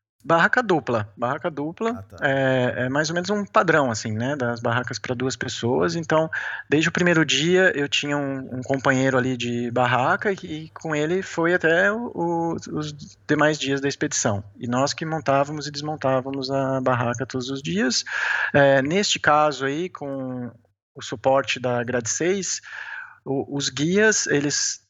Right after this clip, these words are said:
Speaker 1: eles cuidavam de boa parte da logística também, que seria, teve um dia lá que o Carlão cozinhou pra gente lá,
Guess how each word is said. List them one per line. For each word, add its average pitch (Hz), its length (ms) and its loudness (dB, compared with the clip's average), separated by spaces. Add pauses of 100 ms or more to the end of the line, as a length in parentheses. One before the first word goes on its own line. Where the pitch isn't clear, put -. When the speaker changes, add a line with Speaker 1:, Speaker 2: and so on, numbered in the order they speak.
Speaker 1:
eles 131 320 0
cuidavam 139 460 2
de 135 80 -6
boa 143 180 0
parte 143 280 0
da 139 100 2
logística 131 500 -4
também, 127 300 -4
que - 80 -6
seria, 123 440 0 (440)
teve 123 180 0
um 131 40 0
dia 127 160 4
lá 127 160 4
que 135 100 -2
o 123 120 -4
Carlão 127 380 0
cozinhou 120 400 -2
pra 113 140 -2
gente 139 460 0
lá, 151 440 4